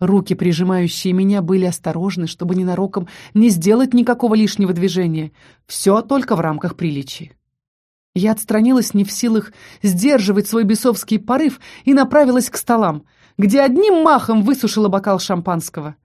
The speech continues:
В висках стучало, и, казалось, кровь бурлит в венах. Я слишком близко пустила в своё сердце и душу Айдена —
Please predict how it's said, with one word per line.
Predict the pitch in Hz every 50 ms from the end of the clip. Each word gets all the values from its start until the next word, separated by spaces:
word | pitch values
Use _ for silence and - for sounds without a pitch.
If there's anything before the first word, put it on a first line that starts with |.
| _ _ _ _ _ _ _ _ _ _ -
В | 151
висках | 143 185 196 - - - 214 202 202
стучало, | - - - 202 196 - - 247 247 226
и, | 190 175
казалось, | 165 - 180 170 196 190 202 190 -
кровь | - - - 226 214 160 -
бурлит | 151 180 185 165 175 180 175 -
в | 165
венах. | 156 156 175 165 143 151 139 - _ _ _ _ _ _ _ _ _ _ _ _ -
Я | 180 175
слишком | - - 220 214 - - 262 247
близко | 220 254 254 240 - - - 196
пустила | 190 185 170 - - 196 180 170
в | 165
своё | - - 170 175 175
сердце | 170 - - 220 196 - - 185
и | 180
душу | 160 180 175 - - - -
Айдена — | - 180 175 170 165 160 151 156 156